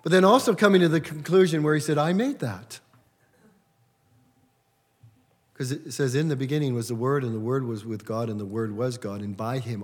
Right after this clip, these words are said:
all things came into existence." As Jesus read this psalm, could you imagine?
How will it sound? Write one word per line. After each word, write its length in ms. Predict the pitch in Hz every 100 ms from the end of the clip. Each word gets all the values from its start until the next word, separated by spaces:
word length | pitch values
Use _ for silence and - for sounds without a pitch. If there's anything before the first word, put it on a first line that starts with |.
| -
all 220 | 127 127
things 400 | 117 127 107 101
came 320 | - 120 107
into 340 | 123 107 104 101
existence." 800 | 95 107 98 - - _ _ _ _ _ _ _ _ _ _ _ _ _ _ - _ _ _ _ _ -
As 120 | 135
Jesus 340 | 160 160 139 139
read 420 | 127 151 156 123
this 220 | 139 -
psalm, 340 | - 135 131
could 160 | 120 123
you 100 | 190
imagine? 560 | 139 139 151 160 190